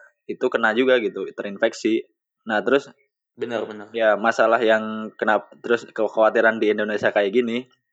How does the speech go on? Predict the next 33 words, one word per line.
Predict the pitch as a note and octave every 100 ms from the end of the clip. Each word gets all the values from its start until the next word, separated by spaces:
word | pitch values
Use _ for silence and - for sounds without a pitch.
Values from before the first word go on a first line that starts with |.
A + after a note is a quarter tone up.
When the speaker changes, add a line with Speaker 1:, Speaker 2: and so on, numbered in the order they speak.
| _
Speaker 1:
saya | _ B2+ B2
baca | A2 G#2+ G#2
artikel | F#2 G#2 G#2+
juga | G2 A2+
itu | A#2+ B2
di | G#2+ G#2+
D | G2 F2
W, | G#2 - _ -
kenapa | A2 G#2+ -
Jerman | C#3 A2+ G#2+ A2+ A2
itu | - - G#2+ -
korbannya | - A#2 G#2 G#2 B2 C3
rendah | A2 A#2 G#2+
Speaker 2:
Hmm. | F#2+
Speaker 1:
gitu. | E2 _ _ _
Di | - G2
sana | G#2 C3
cuman | D3 C3+ C3 C3 B2 _ _ _ _
berapa | G2+ G#2 G2+ - G#2+ G#2+ G#2+ F#2+
Speaker 2:
Hmm. | G#2+
Speaker 1:
orang | A2+ C#3
itu, | A2 F#2+
padahal | F#2+ B2+
yang | B2+ G#2+ G#2+
terinfeksi | A2+ A2 A2 G2+ - C#3 A#2+ -
ribuan, | A2 A#2+ C3+ B2 A#2+ A#2
tapi | A2 C#3 C3+ -
meninggalnya | A#2+ B2 A#2 G2+ G2+ C#3+ - -
nggak | G#2+ G2
separah | - G#2+ G#2+ - G#2 G#2
Speaker 2:
Hmm. | G2
Speaker 1:
di | G2+ G2+
Indonesia, | G2+ G2 A2+ C3+